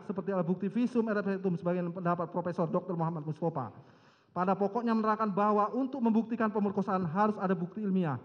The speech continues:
yaitu pemeriksaan forensik je-, seperti jejak D N A. Jika tidak dilakukan, maka susah melakukan pembuktian, dan ahli selanjutnya mengatakan hasil psikologi forensik dapat digunakan, namun harus dikuatkan oleh bukti lain. Tidak boleh hanya bertumpu pada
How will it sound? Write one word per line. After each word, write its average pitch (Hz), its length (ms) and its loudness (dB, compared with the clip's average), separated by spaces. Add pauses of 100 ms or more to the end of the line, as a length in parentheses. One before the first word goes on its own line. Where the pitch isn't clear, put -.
(280)
yaitu 196 400 2
pemeriksaan 180 480 -2
forensik 170 400 -4
je-, 165 160 -4
seperti 165 320 -6
jejak 147 320 -2
D 151 80 0
N 147 80 -4
A. 117 160 -6 (960)
Jika 226 240 2
tidak 220 240 2
dilakukan, 196 240 4
maka 190 240 2
susah 262 400 0
melakukan 214 240 2
pembuktian, 190 560 0
dan 175 240 -2
ahli 220 240 -2
selanjutnya 202 400 0
mengatakan 170 640 -2 (240)
hasil 226 560 2 (320)
psikologi 226 640 4
forensik 190 480 0 (320)
dapat 190 400 0
digunakan, 170 480 2 (160)
namun 202 400 2
harus 180 320 2
dikuatkan 170 640 0
oleh 156 160 0
bukti 147 240 -4
lain. 135 240 -2 (400)
Tidak 202 240 2
boleh 185 240 4
hanya 175 240 0
bertumpu 185 560 0
pada 147 400 -4